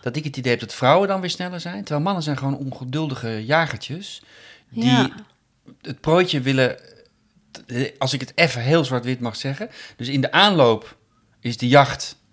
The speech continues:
Speaker 2: Ja.
Speaker 1: altijd schoner dan de vangst. Dus, eh,
Speaker 2: Ja.
Speaker 1: hè, wa-, waarom reageer je niet? Hè? Denk je dat? "Oh, ik ben zo zielig en, eh, ben
Speaker 2: Ja.
Speaker 1: ik niet leuk genoeg?" Eigenlijk is wat ze zeggen natuurlijk.
Speaker 2: Ja.
Speaker 1: Aren't we all? Maar als het dan eenmaal, als je die afspraak eenmaal hebt gehad, dan lijkt het alsof het dat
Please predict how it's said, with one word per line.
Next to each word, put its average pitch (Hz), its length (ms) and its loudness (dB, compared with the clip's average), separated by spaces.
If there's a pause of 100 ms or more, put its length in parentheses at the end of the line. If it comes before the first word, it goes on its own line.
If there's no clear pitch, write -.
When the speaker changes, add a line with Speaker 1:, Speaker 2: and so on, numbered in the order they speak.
(680)
Speaker 2:
Ja. - 360 0
Speaker 1:
altijd 123 280 4
schoner 127 280 2
dan 113 100 -2
de 107 80 -2
vangst. 190 380 -2
Dus, 139 180 -6
eh, 120 120 -8
Speaker 2:
Ja. 185 100 0
Speaker 1:
hè, 170 200 2
wa-, 180 160 -4
waarom 180 220 2
reageer 180 380 0
je 156 100 2
niet? 220 140 -4
Hè? 208 220 -2
Denk 196 180 -6
je 180 80 -6
dat? 220 200 -4
"Oh, 165 560 -6
ik 196 80 -8
ben 180 140 -8
zo 147 80 -10
zielig 180 340 -6
en, 165 180 -4
eh, 160 80 -4
ben 190 140 0
Speaker 2:
Ja. 160 60 0
Speaker 1:
ik 156 60 0
niet 151 100 -4
leuk 175 220 -2
genoeg?" 214 220 -8
Eigenlijk 117 340 2
is - 60 -
wat 98 80 -8
ze - 80 -10
zeggen 110 260 -6
natuurlijk. 165 380 -8 (280)
Speaker 2:
Ja. 175 240 -2 (200)
Speaker 1:
Aren't 92 260 -2
we 101 160 0
all? 139 220 -2 (440)
Maar 156 180 4
als 147 200 6
het 135 100 -8
dan 135 240 4
eenmaal, 120 580 0
als - 240 -4
je 120 60 -6
die 117 120 -4
afspraak 113 260 -2
eenmaal 113 200 -4
hebt 104 160 -8
gehad, 131 280 -8
dan 139 240 -2
lijkt 185 420 4
het 226 140 -4
alsof 165 260 -6
het 165 80 -16
dat - 440 -8